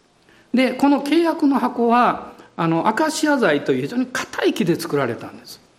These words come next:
で、その上をこの金でこう覆っていたんですね。まあ、それは、あの、実はキリストの受肉を表します。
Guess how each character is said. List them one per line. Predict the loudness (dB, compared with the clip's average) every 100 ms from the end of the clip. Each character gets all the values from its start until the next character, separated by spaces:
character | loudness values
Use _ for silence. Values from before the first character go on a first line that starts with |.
| _ _ _ -2
で、 | 0
そ | 4 4
の | 4
上 | 4 2
を | 2 2 2 0
こ | -2 -4
の |
金 | -2 0 2 2
で |
こ | -2 0 0
う | 0
覆 |
っ |
て | -4
い |
た | -4 -8
ん |
で | -12
す | -6
ね。 | -4 -4 -8 -20 _ _ _ _
ま | 0
あ、 |
そ | 2 2
れ |
は、 | 2 2 -2 -16 -8
あ | -2 0
の、 | 2 2 2 2 0
実 | -2 0 0
は | 0
キ | 0
リ | 0 0
ス |
ト | 0
の | 0
受 | 0 0
肉 | 0 0 0
を |
表 | -2 -2 -6
し | -8
ま | -8
す。 | -12 -18